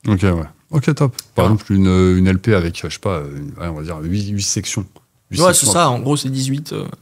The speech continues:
Speaker 1: Ok, ouais.
Speaker 2: dix-huit heures. Après, on te setup ton projet Webflow, euh,
Speaker 1: Hmm.
Speaker 2: au gros, setup, c'est je clique sur tous les boutons,
Speaker 1: Ouais, faut compter,
Speaker 2: je
Speaker 1: euh,
Speaker 2: mets le, voilà.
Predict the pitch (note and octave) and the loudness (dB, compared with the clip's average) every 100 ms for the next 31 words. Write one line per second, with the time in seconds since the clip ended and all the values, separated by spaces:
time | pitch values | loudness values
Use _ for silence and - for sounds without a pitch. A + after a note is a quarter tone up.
0 | _ _ G#2+ - G2+ G#2+ C3+ C3+ D#2 D#2 | _ _ -6 -2 -2 -2 -4 -4 -2 -4
1 | - C#3+ C3 C3+ A#2+ - A#2 B2 A#2+ A2+ | -2 0 0 0 -2 -4 -6 -4 -2 -4
2 | F#2+ C#3 C#3 C3 C3 - _ _ _ _ | -4 -2 -2 -2 -6 -12 _ _ _ _
3 | B2+ G2 G2 B2 A2+ - B2 - G2 - | -6 0 2 2 2 2 0 0 -4 -4
4 | B2+ - A#2+ A#2 G#2+ A2+ B2+ C3 B2+ E2+ | -6 -6 -4 -6 -6 -2 0 0 -2 -6
5 | E2 - - - F2+ E2 C3 B2+ B2 A2+ | -8 -14 -16 -8 -6 -2 2 2 2 0
6 | A2 G#2+ A2+ A2+ G#2+ | -4 -6 -6 -6 -6